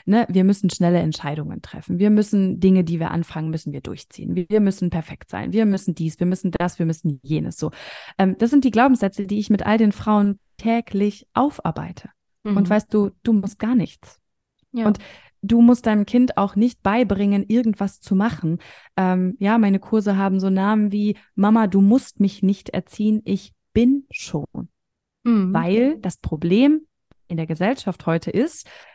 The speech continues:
Speaker 1: dass alle meinen, sie müssten Kinder erziehen. <laughs> Ja, also, äh, dieser Gedanke von Erziehung, wenn ich schon den Namen Erziehungsauftrag höre,
Speaker 2: <laughs>
Speaker 1: das ist, oh,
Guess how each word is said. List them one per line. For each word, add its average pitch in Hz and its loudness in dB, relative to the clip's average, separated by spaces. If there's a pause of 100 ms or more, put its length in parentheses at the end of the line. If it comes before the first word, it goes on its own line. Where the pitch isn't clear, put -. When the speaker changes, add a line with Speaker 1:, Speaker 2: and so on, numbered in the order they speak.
(120)
Speaker 1:
dass 180 -2
alle 262 6
meinen, 220 6
sie 196 0
müssten 233 -2
Kinder 254 -4
erziehen. - -2 (160)
<laughs> 220 -2 (520)
Ja, 233 -2
also, 240 2 (280)
äh, - 0 (120)
dieser 214 0 (120)
Gedanke 214 0
von 190 -4
Erziehung, 247 2
wenn 170 0
ich 170 -8
schon 190 -2
den 175 0
Namen 202 4
Erziehungsauftrag - -2
höre, 156 0 (120)
Speaker 2:
<laughs> 233 2
Speaker 1:
das 233 -2
ist, - -2
oh, 202 2